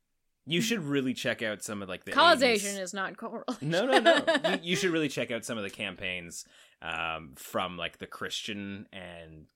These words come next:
Speaker 1: Catholic people and, like, the, the uber re-, religious American people in the eighties that are going on campaigns. They did fucking tours where they were trying to show people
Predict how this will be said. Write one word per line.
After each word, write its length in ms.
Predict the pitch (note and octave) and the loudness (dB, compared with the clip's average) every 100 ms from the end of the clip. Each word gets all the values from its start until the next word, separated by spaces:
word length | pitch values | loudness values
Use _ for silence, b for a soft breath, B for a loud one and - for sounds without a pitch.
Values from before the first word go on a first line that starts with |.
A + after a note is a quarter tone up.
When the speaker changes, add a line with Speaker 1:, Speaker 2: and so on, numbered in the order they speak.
| _ - | _ -8
Speaker 1:
Catholic 420 | G#2 F2+ G2 - | -4 -4 -6 -8
people 360 | G2 F2+ F2+ F2 | -10 -8 -8 -8
and, 180 | E2+ | -10
like, 200 | E2 D#2+ | -12 -10
the, 80 | - | -10
the 160 | A2+ E3+ | -2 0
uber 280 | A#3+ G3+ F#3 | 0 6 6
re-, 280 | D3+ C#3+ C#3+ | 6 0 0
religious 640 | C#3 D3 C#3 C3 A#2 - | 2 2 2 0 0 -4
American 600 | A2 B2 A2 A2+ A#2 C3 | -4 -2 0 0 0 0
people 320 | B2 A#2 A#2+ A#2 | 0 -2 -2 -2
in 60 | |
the 40 | G#2+ F#2 | -4 -4
eighties 420 | G2+ G#2+ A#2 - | -4 -4 -6 -4
that 120 | G#2+ | -4
are 140 | G2 | -4
going 280 | F#2+ A2 G#2+ | -4 -4 -4
on 100 | G2+ | -4
campaigns. 380 | G2 G#2 F#2+ G#2+ | -4 -6 -4 -2
They 100 | D#3 | 0
did 160 | G3 A3 | 2 2
fucking 380 | B3+ A3+ - - | 4 2 0 -8
tours 680 | - B3+ D#4 C#3+ - - - B A3+ | 6 8 10 8 4 -6 -8 B -2
where 100 | F3+ | 2
they 100 | F#3 | 6
were 120 | F3+ F3+ | 6 6
trying 320 | G3+ G3 F3+ | 6 6 6
to 60 | D3+ | 2
show 460 | - F3+ E3+ C4 | 2 8 10 10
people 600 | - D3 A#2 A2+ G#2+ G2 | 8 2 2 2 -2 -2